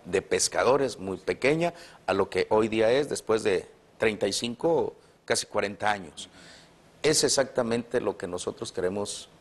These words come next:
eh, replicar en Lázaro Cárdenas, pero obviamente,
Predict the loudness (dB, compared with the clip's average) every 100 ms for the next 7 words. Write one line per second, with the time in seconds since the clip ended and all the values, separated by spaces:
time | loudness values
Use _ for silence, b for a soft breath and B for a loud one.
0 | -4 -2 -2 0 0 0 -2 2 2 -2
1 | -4 -2 0 2 0 2 0 2 -2 -6
2 | -2 2 4 4 2 0 -4 -8 -12